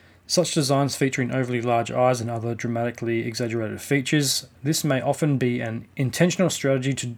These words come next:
to avoid the uncanny valley. Taking this back to Avatar,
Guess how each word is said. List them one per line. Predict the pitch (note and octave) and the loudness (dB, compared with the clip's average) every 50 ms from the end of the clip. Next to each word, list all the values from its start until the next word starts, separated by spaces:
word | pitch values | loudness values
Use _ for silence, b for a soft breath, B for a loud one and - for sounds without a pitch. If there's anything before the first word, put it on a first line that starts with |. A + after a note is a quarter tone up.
| - _ | -12 _
to | - - C3+ | -4 -2 0
avoid | B2 A2+ A#2+ C3 C3 B2+ | 0 0 0 0 0 0
the | B2+ C3+ | 0 -2
uncanny | B2 B2 B2 A#2+ - - C#3 A#2+ A2 G#2+ | -2 -2 -2 -4 -2 -2 -2 -2 -2 -2
valley. | G#2+ B2 C3+ C3 A#2 G#2 G2+ - - _ _ _ _ _ _ _ - | -2 0 0 0 0 -2 -4 -6 -10 _ _ _ _ _ _ _ 0
Taking | - C3 - C#3 B2+ | 0 0 2 0 -4
this | G#2+ - | -2 0
back | - C3 - | -2 -2 -2
to | - C3 C3 | 0 0 0
Avatar, | C3+ C3+ C#3 - D3 D3 D3+ D#3 D3 C#3+ | 0 0 2 4 4 4 4 4 2 -2